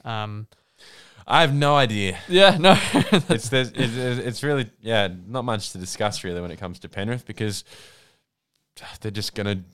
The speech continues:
Speaker 2: they're just gonna do well again. They're gonna
Speaker 1: Yeah,
Speaker 2: be
Speaker 1: i-,
Speaker 2: really
Speaker 1: i-,
Speaker 2: great.
Speaker 1: is there, with most of these season reviews, you've tried to be optimistic. Fine, where,
Speaker 2: Mm.
Speaker 1: where, where they're gonna,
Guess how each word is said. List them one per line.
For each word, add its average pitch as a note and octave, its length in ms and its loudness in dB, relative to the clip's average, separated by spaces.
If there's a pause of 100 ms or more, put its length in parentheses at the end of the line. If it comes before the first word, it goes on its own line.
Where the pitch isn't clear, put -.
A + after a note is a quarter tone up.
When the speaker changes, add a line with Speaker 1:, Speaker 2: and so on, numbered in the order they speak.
Speaker 2:
they're G#2 80 -8
just G#2 100 -6
gonna A2 140 -4
do G#2 240 -4
well G2+ 220 2
again. F2 420 -6
They're G2 160 -6
gonna G#2 160 2
Speaker 1:
Yeah, D3 60 4
Speaker 2:
be - 100 0
Speaker 1:
i-, - 40 -2
Speaker 2:
really B3 180 0
Speaker 1:
i-, G3 40 0
Speaker 2:
great. - 160 0
Speaker 1:
is G#3+ 180 -2
there, G3+ 420 6 (1160)
with D#3+ 180 -4
most G3 280 6
of F3 100 0
these D#3 320 0
season C#3 340 0
reviews, C3 360 -2
you've B2+ 80 -6
tried C3 220 0
to - 60 -10
be C3 100 -6
optimistic. A#2+ 640 -8
Fine, C3 240 -2
where, B2+ 120 0
Speaker 2:
Mm. - 60 -4
Speaker 1:
where, D#3 200 4
where D3 200 0
they're C#3 120 0
gonna, C3+ 260 -4